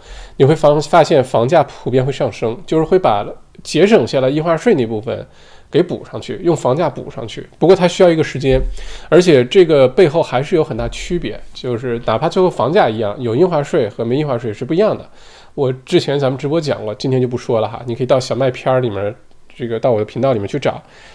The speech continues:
就是印花税、土地税那个地方有详细展开讲，你可以找看一下哈，两三分钟。嗯，Casey 催，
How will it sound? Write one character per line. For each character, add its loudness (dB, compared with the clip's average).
就 -4
是 -4
印 -2
花 0
税、 -2
土 -6
地 -4
税 0
那 -2
个 -4
地 -6
方 -10
有 -4
详 -2
细 2
展 -4
开 -10
讲， -8
你 -2
可 0
以 0
找 -6
看 -6
一 -6
下 -10
哈， -14
两 -2
三 -2
分 0
钟。 0
嗯， 2
Casey 2
催， 4